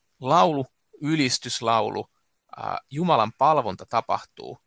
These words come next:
niin, niin kirkon pitäisi maan päällä heijastaa jotenkin edes sitä, et, et se on, se on enemmän kuin vain tällainen luentosali. Jälleen kerran saarnoja mitenkään väheksymättä.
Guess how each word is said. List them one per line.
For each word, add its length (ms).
niin, 340
niin 240
kirkon 320
pitäisi 260
maan 200
päällä 180
heijastaa 580
jotenkin 400
edes 240
sitä, 280
et, 180
et 120
se 180
on, 320
se 140
on 240
enemmän 380
kuin 220
vain 180
tällainen 380
luentosali. 520
Jälleen 300
kerran 260
saarnoja 420
mitenkään 440
väheksymättä. 600